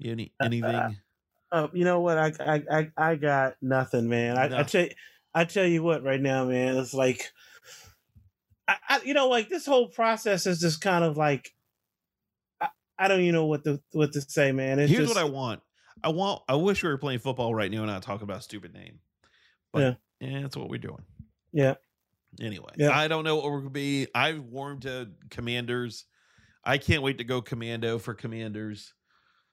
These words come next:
Speaker 1: or
Speaker 2: <laughs>
Speaker 1: whatever will be. Like, I think that'll
Speaker 2: Yeah.
Speaker 1: be exciting. But, uh, you know, hey, two two, I
Speaker 2: I
Speaker 1: think
Speaker 2: mean,
Speaker 1: they
Speaker 2: my
Speaker 1: sucked me back in just when they, just when I was out, they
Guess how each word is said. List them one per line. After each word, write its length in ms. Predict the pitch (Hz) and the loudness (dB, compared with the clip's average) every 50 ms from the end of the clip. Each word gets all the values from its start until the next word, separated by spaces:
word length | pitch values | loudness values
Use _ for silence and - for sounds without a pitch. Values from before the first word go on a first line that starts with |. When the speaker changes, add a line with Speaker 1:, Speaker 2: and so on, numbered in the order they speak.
| _ _ - | _ _ -2
Speaker 1:
or 80 | 151 | -2
Speaker 2:
<laughs> 20 | - | 0
Speaker 1:
whatever 400 | - 262 311 127 110 - 110 113 | 2 4 4 4 2 0 -4 -4
will 140 | 107 104 107 | -4 -4 -4
be. 460 | 101 110 110 110 107 107 110 110 101 104 - - - - | -2 0 2 2 2 2 0 0 -4 -8 -12 -18 -20 -12
Like, 200 | - 107 95 90 | -10 -10 -8 -6
I 100 | - 107 | -6 -6
think 180 | 110 117 113 101 | -4 -4 -4 -4
that'll 180 | - 110 110 107 | -2 2 2 2
Speaker 2:
Yeah. 60 | 101 | 2
Speaker 1:
be 60 | 101 | 2
exciting. 560 | 98 95 - - 95 101 104 101 104 104 104 | -2 -6 -8 -8 -6 -6 -6 -6 -8 -10 -8
But, 260 | 98 120 127 135 - _ | -6 -4 -4 -4 -6 _
uh, 100 | - - - | -16 -16 -12
you 160 | - 123 143 | -10 -10 -8
know, 180 | 160 185 208 - _ | -8 -8 -10 -12 _
hey, 160 | - - 262 175 - _ _ _ | -14 -14 -14 -14 -18 _ _ _
two 140 | - 156 165 | 0 0 0
two, 200 | - - 175 180 | 2 2 4 4
I 60 | 160 156 | 4 4
Speaker 2:
I 20 | |
Speaker 1:
think 100 | 156 165 | 4 4
Speaker 2:
mean, 100 | 208 196 | 4 4
Speaker 1:
they 60 | - | 4
Speaker 2:
my 40 | - | 2
Speaker 1:
sucked 280 | 151 - - 170 - - | 0 -2 -4 -6 -6 -6
me 80 | 160 160 | -8 -6
back 320 | 151 165 160 156 147 - | -4 -4 -4 -4 -4 -4
in 220 | 175 160 147 127 104 | -2 -2 0 0 0
just 220 | 127 131 120 - | 0 0 0 -2
when 100 | 147 135 | -4 -2
they, 240 | 135 135 127 123 120 - _ _ - _ _ _ _ _ | -2 -2 -2 -4 -6 -12 _ _ -20 _ _ _ _ _
just 220 | - 156 147 - | 0 0 2 2
when 140 | 160 160 160 160 | 2 2 2 2
I 200 | 160 160 160 165 | 2 2 2 2
was 220 | 160 165 156 147 | 2 0 2 2
out, 400 | 175 180 180 170 160 - - - | 2 2 2 2 0 -2 -6 -10
they 280 | 120 113 104 101 90 87 | -10 -10 -10 -10 -12 -16